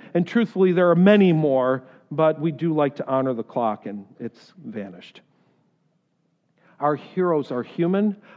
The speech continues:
our heroes are growing and need space to grow. And here's the other thing. Despite what may have happened, our heroes are still heroic.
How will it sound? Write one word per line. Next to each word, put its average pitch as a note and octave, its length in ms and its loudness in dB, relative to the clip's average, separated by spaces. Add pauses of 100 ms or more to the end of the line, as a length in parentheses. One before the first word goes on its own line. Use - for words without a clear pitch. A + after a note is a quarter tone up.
our B2+ 140 -4
heroes D#3+ 480 -2
are C3+ 140 -6
growing D#3 480 -2
and B2+ 120 -4
need B2+ 180 -4
space - 400 -6
to D#3 80 -8
grow. A2+ 400 -6 (1200)
And D#3 100 -8
here's F3+ 220 -4
the F3 100 -4
other E3+ 200 -4
thing. A#2+ 360 -10 (460)
Despite G3+ 600 -6
what E3+ 180 -10
may D#3+ 220 -4
have D3 180 -8
happened, C3+ 560 -10
our C3+ 140 -8
heroes C#3+ 580 -8
are C#3 100 -12
still C3+ 340 -14
heroic. B2 580 -12